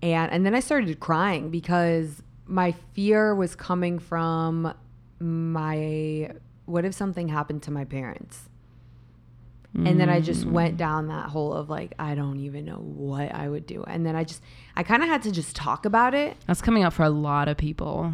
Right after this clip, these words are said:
Speaker 1: Yeah, because parents, I
Speaker 2: Yeah.
Speaker 1: mean, no, our parents are being safe now, but even in the beginning.
Speaker 2: Oh my God, it was like hurting cats.
Speaker 1: <laughs> But, um, yeah, so, so that all came up for me. And, and then I, I stated it out loud, whether, instead of just letting it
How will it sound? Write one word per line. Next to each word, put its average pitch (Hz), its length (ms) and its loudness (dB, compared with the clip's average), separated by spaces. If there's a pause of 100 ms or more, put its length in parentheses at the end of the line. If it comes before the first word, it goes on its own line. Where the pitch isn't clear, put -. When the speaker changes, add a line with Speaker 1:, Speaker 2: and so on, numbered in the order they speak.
Speaker 1:
Yeah, 160 300 2
because 208 340 0 (260)
parents, 262 720 0
I 196 40 -2
Speaker 2:
Yeah. 208 180 6
Speaker 1:
mean, 254 140 6
no, 240 80 8
our 247 100 8
parents 285 300 2
are 254 80 4
being 214 240 4
safe 190 280 0
now, 175 220 4
but 196 160 2
even 214 200 0
in 226 100 2
the 208 80 2
beginning. 175 340 2
Speaker 2:
Oh 175 60 6
my 165 160 6
God, 160 260 6
it 160 60 2
was 170 120 2
like 175 140 6
hurting 165 320 4
cats. 151 460 4
Speaker 1:
<laughs> 175 1600 -2
But, 185 580 2 (560)
um, 175 800 0 (100)
yeah, 202 320 4
so, 185 400 4
so - 160 -2
that 196 260 4
all 202 180 4
came 180 220 -2
up 165 140 -2
for 180 120 -2
me. 175 200 -2
And, 185 240 0 (340)
and 196 140 2
then 202 80 6
I, 185 260 4
I 180 60 2
stated 196 560 2
it 202 120 2
out 170 180 8
loud, 160 240 6
whether, 160 400 0 (120)
instead 175 280 0
of 165 60 -4
just 160 220 -8
letting 160 300 0
it - 180 -4